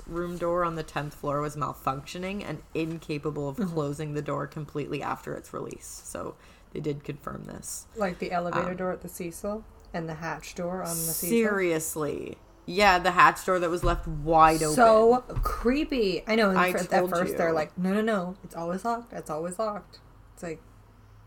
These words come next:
Speaker 2: did anybody just ask the person who knew about it and would know?
Speaker 1: Yeah.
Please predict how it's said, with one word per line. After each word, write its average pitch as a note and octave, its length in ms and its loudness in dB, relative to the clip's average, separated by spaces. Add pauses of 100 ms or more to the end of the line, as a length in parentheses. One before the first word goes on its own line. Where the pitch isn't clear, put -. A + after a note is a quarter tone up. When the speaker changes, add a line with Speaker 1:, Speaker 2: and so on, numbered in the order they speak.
(140)
Speaker 2:
did F#3+ 160 -2
anybody A3+ 340 2
just A3+ 220 -4
ask F3+ 380 0
the G3+ 100 0
person F#3 560 -2
who E3+ 320 -4
knew D#3+ 240 -4
about F#3 320 -2
it G#3 120 -2
and E3+ 220 -6
would D#3+ 160 -2
know? D3+ 440 -4
Speaker 1:
Yeah. G#3+ 180 -2